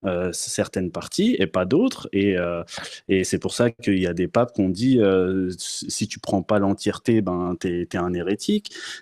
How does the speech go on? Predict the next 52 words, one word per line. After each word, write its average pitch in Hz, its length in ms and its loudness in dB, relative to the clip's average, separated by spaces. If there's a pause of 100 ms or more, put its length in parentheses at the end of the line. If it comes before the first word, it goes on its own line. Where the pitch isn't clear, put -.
Et 101 60 2
il 90 80 2
y 92 60 4
a - 20 4
eu, 90 160 2
il 92 80 -2
y 95 60 2
a 92 40 4
eu 92 120 0
des 92 180 2
guerres 101 300 4
in-, 92 200 0
in-, 87 380 -4
intestines 101 600 0
entre 95 300 -2
le 95 140 0
truc. 294 380 2
Et, - 140 2 (180)
et, 196 160 4 (300)
et 110 100 6
d'appeler 117 460 2
tout - 220 -2
ça 151 260 2
sous, 117 480 -2
sous 123 580 -4 (140)
un 131 160 0
seul 131 240 -2
couvercle, 123 560 -6
de 101 120 -2
dire, 104 220 -2
euh, 95 200 -2 (340)
la, 104 240 0
la 107 180 0
religion, 113 840 -2
euh, 90 400 -8
c'est - 240 -6
comme 104 240 -2
si, 117 340 -2
ou, 101 320 0 (300)
ou 98 320 0
la 98 180 4
Bible 104 560 2
dit 98 220 -4
ça 110 320 0
sur 92 180 -6
les 98 140 0
femmes, 107 320 -2
ou, 95 320 0
ou 95 120 -4
ça, 127 240 2
alors 98 320 0
que 92 200 -2